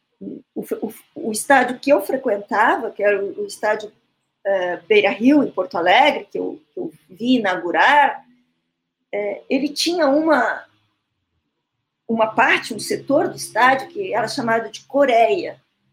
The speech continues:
E lá entravam pessoas que pagavam, assim, um cruzeiro, quer dizer, era, era quase nada. Assistia um jogo de pé, assistia um jogo, ah, na altura do, do,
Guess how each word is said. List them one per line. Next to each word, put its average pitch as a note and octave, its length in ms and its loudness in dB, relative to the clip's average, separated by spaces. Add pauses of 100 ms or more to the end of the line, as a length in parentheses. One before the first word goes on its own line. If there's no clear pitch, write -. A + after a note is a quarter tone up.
(480)
E A#3 80 -6
lá D4 320 4
entravam C#4+ 600 2
pessoas C4 520 -6
que C#4 120 -12
pagavam, B3+ 580 2
assim, B3+ 300 -6
um B3 120 -4
cruzeiro, B3+ 600 -2
quer - 100 -20
dizer, F#3 140 -10
era, G3 380 0 (840)
era A3+ 200 -2
quase C#4+ 300 2
nada. A3+ 520 0 (920)
Assistia B3+ 380 -2
um - 20 6
jogo A#3+ 260 2
de D4+ 140 -2
pé, C4+ 560 4
assistia - 400 -6
um A#3+ 40 -2
jogo, B3 500 0 (360)
ah, G#3 440 0
na A3+ 80 4
altura A3+ 440 2
do, G3+ 120 -10
do, - 440 -20